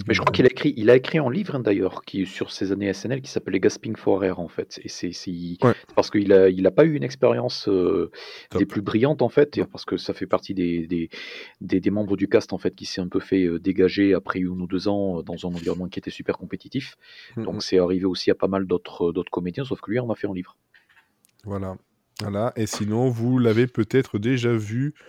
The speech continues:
Speaker 2: euh, parce qu'il a eu un peu, un rôle un peu plus long dans Ghost Whisperer. Voilà. Pour ceux qui ont, qui ont vu la série.
Speaker 1: La, voilà, la série avec Jennifer Love Hewitt qui, euh, parle aux fantômes.
Speaker 2: Eh, comme quoi, on,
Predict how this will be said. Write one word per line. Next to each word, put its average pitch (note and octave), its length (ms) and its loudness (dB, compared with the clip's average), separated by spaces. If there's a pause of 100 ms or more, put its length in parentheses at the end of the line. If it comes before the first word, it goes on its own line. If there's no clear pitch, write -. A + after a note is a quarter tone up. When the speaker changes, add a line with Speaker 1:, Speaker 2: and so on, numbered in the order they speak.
(600)
Speaker 2:
euh, G2 840 0 (460)
parce - 140 -20
qu'il G#2 100 -6
a A2+ 60 2
eu G2 140 0
un F#2+ 60 -4
peu, A#2 200 -8
un G2+ 280 -2
rôle A2+ 200 4
un G#2 40 4
peu A2 140 -2
plus G#2+ 180 -4
long A#2 300 0
dans G2+ 160 -2
Ghost A#2 320 2
Whisperer. F#2+ 480 -2 (1400)
Voilà. F2 320 -12 (1040)
Pour - 160 -8
ceux F#2+ 100 -6
qui G2+ 160 -4
ont, F#2 180 -6
qui - 140 -12
ont G2+ 80 -4
vu G2+ 160 -6
la G2+ 100 -4
série. G2+ 240 2
Speaker 1:
La, G2+ 360 10
voilà, F#2 240 6
la G2 100 4
série F#2 200 -2
avec F#2+ 120 2
Jennifer F#2 380 0
Love F2 200 -2
Hewitt F#2 380 -6
qui, G#2+ 260 -2
euh, F#2+ 120 4
parle G#2 260 0
aux - 20 0
fantômes. - 440 -6 (1200)
Speaker 2:
Eh, A#2+ 200 10
comme A2 160 2
quoi, A#2 240 8
on, G#2 140 6